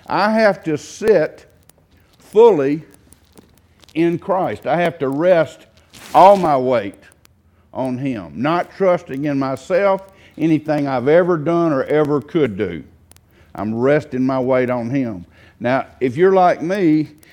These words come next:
even if you're in Christ every day, multiple times during the day, I feel the need to help him a little bit, and I'll put one foot down, and I'll try to do this, and I'll try to do that.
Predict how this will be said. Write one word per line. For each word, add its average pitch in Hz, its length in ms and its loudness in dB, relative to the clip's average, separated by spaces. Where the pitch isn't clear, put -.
even 185 320 2
if 139 120 0
you're 156 160 -2
in 190 260 -2
Christ 143 500 2
every 156 340 0
day, 143 440 0
multiple 151 500 0
times 156 400 -4
during 151 260 -2
the 127 80 -4
day, 139 380 -2
I 131 100 -4
feel 170 320 2
the 139 80 -2
need 147 300 0
to 110 80 -10
help 160 360 2
him 135 140 -2
a 120 60 -2
little 127 200 -2
bit, 120 280 -2
and 110 100 -10
I'll 120 160 -4
put - 260 -4
one 147 240 0
foot 165 300 -4
down, 120 260 -2
and 123 100 -4
I'll 139 180 0
try 160 260 0
to 147 60 0
do 147 240 -2
this, 147 340 -2
and 139 140 -6
I'll 135 160 -2
try 151 320 0
to 127 80 -4
do 127 300 -2
that. 135 460 0